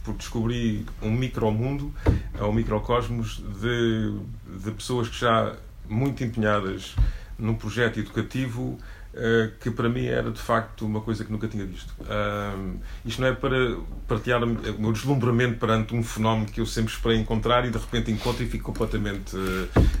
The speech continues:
eh, sem palavras perante o que eu estava a ver. Ahm, uma das coisas que poderão perguntar é como é que uma escola anarquista numa pequena cidade como Mérida,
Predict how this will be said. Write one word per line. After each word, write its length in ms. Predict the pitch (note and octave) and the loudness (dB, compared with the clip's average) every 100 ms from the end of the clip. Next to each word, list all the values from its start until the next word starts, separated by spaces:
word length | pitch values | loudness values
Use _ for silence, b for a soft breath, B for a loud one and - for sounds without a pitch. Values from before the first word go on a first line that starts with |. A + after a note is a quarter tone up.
| - | 0
eh, 140 | F#2+ | -2
sem 160 | - G2+ | 0 0
palavras 500 | G2 F#2+ F#2+ C3 C3 | 4 4 4 0 -6
perante 480 | - G2 F#2 - | -2 0 -2 -4
o 300 | F2 F2 F2 | -6 -4 -4
que 100 | F2+ | -4
eu 60 | F#2+ | -6
estava 260 | - F2+ F#2 | -4 -2 -2
a 40 | |
ver. 160 | E2 E2+ B B B B - | -4 -8 B B B B 2
Ahm, 760 | A#2 A#2+ A#2+ A#2 A2+ G#2 G#2+ - - - - - | 8 8 8 6 4 2 -2 -8 -16 -18 -18 -14
uma 160 | B2 B2 | -6 -2
das 100 | A#2+ | 0
coisas 240 | C3+ A2+ | 0 0
que 60 | A2 | -2
poderão 400 | - A2 G#2+ F#2+ - | -2 2 2 0 -6
perguntar 560 | G#2+ G#2 G#2+ B2 C3+ C#3 | -4 0 2 4 4 2
é 60 | |
como 180 | A2+ G#2+ | 0 0
é 60 | A2 | 0
que 80 | |
uma 120 | A2 G#2 | 0 -2
escola 640 | - A2 A2+ B2 C3 - | -2 2 2 2 -4 -6
anarquista 680 | G#2 G2 F#2+ A2 G2+ - F#2 | -6 -6 -6 -8 -8 -8 -6
numa 180 | F#2+ F#2+ | -4 -6
pequena 280 | - B2 A2 | -4 -2 -2
cidade 340 | - G2 F#2+ | -2 -4 -4
como 180 | - G#2 | -2 0
Mérida, 460 | A2 B2+ A#2 B2 | 2 2 0 -2